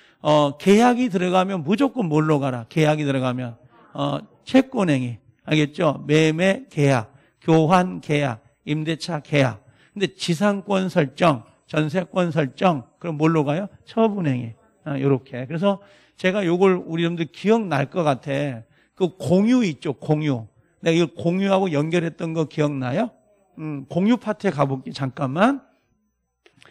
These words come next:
어, 갑이 이렇게 삼분의, 어, 이가 있고요. 아, 너무 크게 그렸네. 오분의 삼. 자, 을이라는 사람이 오분의 일이고 병이,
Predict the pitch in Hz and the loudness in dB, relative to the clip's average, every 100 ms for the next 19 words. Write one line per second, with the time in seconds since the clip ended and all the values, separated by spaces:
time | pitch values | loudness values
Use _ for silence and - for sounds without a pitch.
0 | _ _ _ 156 160 - 156 175 214 214 | _ _ _ 0 0 0 0 4 6 6
1 | 226 165 139 165 - 175 - 269 262 254 | 4 2 -2 -4 -2 -2 -2 -4 -2 0
2 | 220 196 165 156 151 147 147 185 202 175 | 2 2 0 2 2 2 0 2 2 2
3 | 135 - 156 180 - 196 208 - _ _ | -2 -2 0 0 0 -10 -16 -18 _ _
4 | _ _ _ _ _ 135 131 151 147 - | _ _ _ _ _ -8 -2 -2 -2 -6
5 | 226 220 185 135 135 220 190 156 165 151 | -10 -6 -6 -6 -4 -4 -4 -10 -8 -6
6 | 156 156 143 156 165 143 214 285 - _ | -4 -4 -6 -6 -6 -4 -4 -6 -14 _
7 | _ _ _ _ _ - 139 - 165 190 | _ _ _ _ _ -4 -2 0 2 4
8 | 208 233 233 202 190 175 175 185 147 156 | 4 2 2 0 2 2 2 0 2 2
9 | 156 170 180 156 135 143 139 160 - 147 | 0 -2 0 0 0 -2 -2 -4 -2 -2
10 | 143 135 135 151 | 0 -2 -2 -4